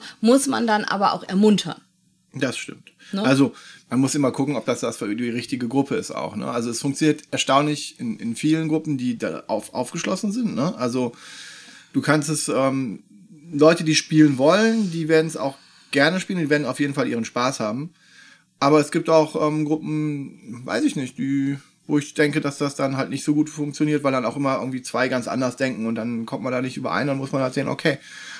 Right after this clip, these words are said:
Speaker 2: dann funktioniert das jetzt in der Gruppe nicht, aber das macht das Spiel nicht zu einem schlechten Spiel. Und gerade in diesem Party-Segment-Bereich, ähm,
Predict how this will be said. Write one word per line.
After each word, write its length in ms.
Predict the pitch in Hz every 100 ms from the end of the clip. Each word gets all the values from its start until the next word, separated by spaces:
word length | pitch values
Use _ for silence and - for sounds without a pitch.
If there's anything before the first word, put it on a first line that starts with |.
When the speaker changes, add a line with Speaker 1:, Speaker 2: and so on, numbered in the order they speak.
| -
Speaker 2:
dann 160 | 123 120
funktioniert 340 | 127 143 139
das 60 | 120
jetzt 120 | 120
in 80 | 131
der 120 | 123
Gruppe 240 | 123 117 123
nicht, 280 | 147 -
aber 100 | - 117
das 180 | 113
macht 140 | 131 127
das 80 | 123
Spiel 160 | - 127
nicht 140 | 117
zu 80 | 113
einem 100 | 107
schlechten 380 | 127 120 - 110
Spiel. 400 | - 156 123 - - - - - -
Und 280 | 131 127 123
gerade 280 | 131 156 165
in 60 |
diesem 240 | 139 139 127
Party-Segment-Bereich, 1300 | 139 185 214 170 143 139 127 123 120 117 123 147 -
ähm, 500 | 120 123 120 120 143